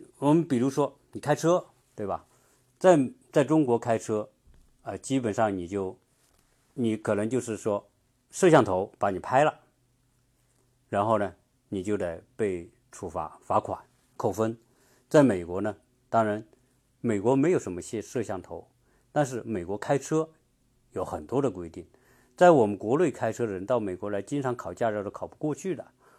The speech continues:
啊，因为什么？因为你的习惯不同。美国没有红绿，很多小路口没红绿灯，但是有个 stop 的标志。这个 stop 标志呢，就相当于是红绿灯。那你得自觉啊，很多时候甚至是没有，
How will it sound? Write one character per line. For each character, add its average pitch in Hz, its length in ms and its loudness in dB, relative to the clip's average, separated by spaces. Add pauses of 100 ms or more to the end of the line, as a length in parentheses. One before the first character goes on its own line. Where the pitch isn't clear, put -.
(220)
啊， 92 180 -10
因 131 360 -2
为 123 100 4
什 104 120 -6
么？ 90 140 -8
因 113 140 -2
为 117 80 -2
你 101 140 -4
的 82 100 -10
习 - 260 -12
惯 123 240 0
不 90 80 -14
同。 - 180 -18 (540)
美 123 220 6
国 131 340 2 (560)
没 131 160 6
有 165 120 8
红 110 200 0
绿， 139 120 -2
很 107 200 -2
多 139 180 2
小 95 260 0
路 139 140 -2
口 92 180 -8
没 104 180 -4
红 110 200 -6
绿 110 60 -2
灯， 98 340 -6
但 123 140 0
是 120 140 -6
有 90 100 -4
个 104 120 -8
stop 135 420 -4
的 92 100 -10
标 139 240 -2
志。 - 180 -12 (680)
这 214 120 6
个 202 60 -6
stop 160 440 4
标 156 220 6
志 160 140 -2
呢， 143 140 -2 (240)
就 226 160 6
相 147 220 6
当 147 80 2
于 135 40 2
是 131 120 -4
红 104 180 -4
绿 117 100 0
灯。 104 200 -6 (920)
那 202 140 6
你 185 120 6
得 170 120 4
自 175 200 -2
觉 107 260 0
啊， 107 160 2
很 120 180 0
多 170 80 2
时 180 120 -2
候 160 120 2
甚 185 260 0
至 156 120 -2
是 147 220 -6
没 123 300 4
有， 139 260 4